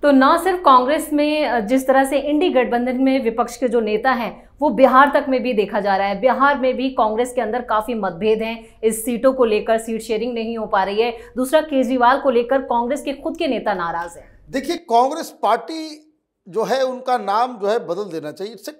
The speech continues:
Speaker 2: confused party। कन्फ्यूजन का यह आलम है कि आपको ये समझ भी नहीं आ रहा है कि हाँ, सेकंड फेज का नॉमिनेशन का जो है वो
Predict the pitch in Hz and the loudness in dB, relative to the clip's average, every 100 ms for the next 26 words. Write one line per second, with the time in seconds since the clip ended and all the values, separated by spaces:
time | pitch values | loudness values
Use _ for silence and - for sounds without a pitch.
0 | 247 233 240 285 294 - - 120 - - | -8 -8 -12 -14 -14 -16 -14 -14 -14 -20
1 | _ _ _ _ _ _ _ _ _ _ | _ _ _ _ _ _ _ _ _ _
2 | _ - 240 247 - 277 277 349 339 - | _ -4 -4 -4 -12 -12 -10 -12 -12 -20
3 | - 240 269 277 - 180 202 269 240 131 | -4 -2 0 -2 -2 0 2 2 0 -10
4 | 127 143 - 240 - 170 208 214 - 254 | -12 -12 -10 -12 -8 -2 -2 -4 -14 -12
5 | 254 - 160 165 170 208 254 247 240 214 | -12 -10 -10 -10 -14 -16 -14 -6 -2 0
6 | 214 202 185 170 - _ _ _ _ _ | -2 -4 -8 -10 -20 _ _ _ _ _
7 | _ _ _ _ _ _ - 226 214 285 | _ _ _ _ _ _ -2 2 4 2
8 | 277 - - 233 311 302 - 240 254 294 | 0 -6 -4 -4 -4 -10 -4 -4 -4 -2
9 | 247 208 208 220 220 285 285 240 240 233 | -2 -2 -4 -8 -6 -10 -4 -4 2 2
10 | 254 220 240 208 | 2 4 4 4